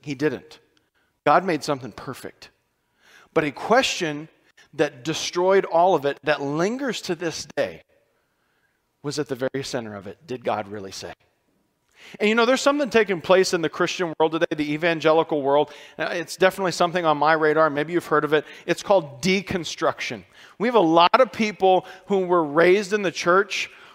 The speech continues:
who are going through a, kind of a metamorphosis in their lives. They are deconstructing their faith. They are looking at things that they've always believed, that they've been taught, that they've been trained,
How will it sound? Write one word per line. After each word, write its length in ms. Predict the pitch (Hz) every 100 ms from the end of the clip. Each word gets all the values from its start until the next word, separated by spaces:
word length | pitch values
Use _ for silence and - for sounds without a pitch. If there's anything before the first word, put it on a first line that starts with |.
| -
who 140 | 202
are 100 | 208
going 360 | 160 190 208 214
through 280 | 220 196 185
a, 160 | -
kind 240 | - 208 226
of 100 | 185
a 60 |
metamorphosis 840 | 175 175 185 175 208 214 196 190 175
in 100 | 170
their 160 | 165 156
lives. 360 | 170 160 135
They 160 | 147 196
are 140 | 202
deconstructing 1040 | 147 190 214 - 214 - 208 202 - 208 170
their 140 | 180
faith. 540 | - 180 170 - - _ _ _ _ _ _ _
They 160 | 190 202
are 100 | 190
looking 520 | 180 226 240 262 226
at 180 | 190 -
things 340 | 208 208 190
that 120 | -
they've 180 | 190 175
always 320 | 180 196 202
believed, 560 | 165 180 190 208 214 180 - -
that 160 | 180
they've 160 | 180 165
been 140 | 165
taught, 480 | - - 214 220 214
that 120 | 175
they've 160 | 170 160
been 120 | 165
trained, 360 | - 208 208